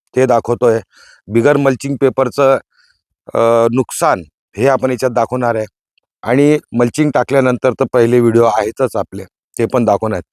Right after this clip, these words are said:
तरी तुम्ही माझ्या मागे या आणि मी तुम्हाला दाखवायचा प्रयत्न करतो. म्हणजे आज जे आपलं आहे साधारणतः पंधरा एकर, अ, म्हणजे वीस बिघे, ही जमीन आपण कोणत्या माध्यमातनं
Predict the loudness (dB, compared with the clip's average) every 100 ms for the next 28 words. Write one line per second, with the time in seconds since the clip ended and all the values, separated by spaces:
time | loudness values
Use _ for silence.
0 | _ -20 _ 0 4 6 4 2 -4 0
1 | 0 0 0 -2 0 0 0 -4 _ _
2 | _ _ _ -6 -2 2 2 2 -2 _
3 | -8 0 2 2 0 -2 0 2 2 0
4 | 0 -2 -2 0 0 -2 -4 -6 -8 -14
5 | _ _ _ -8 -2 0 0 2 0 0
6 | 0 2 0 2 2 2 -2 0 -2 0
7 | 0 2 0 -2 0 0 0 0 -2 -2
8 | _ _ -10 -2 0 0 -2 -2 0 2
9 | 2 0 -2 -4 -8 _ _ _ _ -4
10 | 0 2 2 0 -2 -6 _ _ _ -6
11 | -2 -2 -4 -2 0 2 0 0 0 0
12 | 0 -2 -2 0 -2